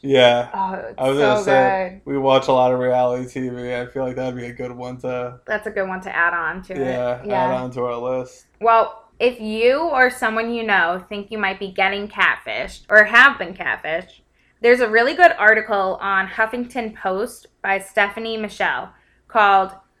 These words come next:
Speaker 2: "I Was Catfished. This Is What I Decided to Do." And I'll post this link to this article on our website, suspicion dot com,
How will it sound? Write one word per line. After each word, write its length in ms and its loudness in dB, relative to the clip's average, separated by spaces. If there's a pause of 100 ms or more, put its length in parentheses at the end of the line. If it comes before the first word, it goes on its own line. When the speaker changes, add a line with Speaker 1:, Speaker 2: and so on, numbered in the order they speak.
(140)
Speaker 2:
"I 140 4
Was 160 -2
Catfished. 800 -2 (200)
This 240 -4
Is 160 -4
What 140 2
I 80 2
Decided 560 -4
to 100 -14
Do." 220 -12 (300)
And 160 4
I'll 80 4
post 260 0
this 260 -8
link 580 -6 (280)
to 160 -4
this 160 -2
article 800 0
on 340 -2 (120)
our 400 0
website, 760 -2
suspicion 640 -12
dot 240 -8
com, 540 -4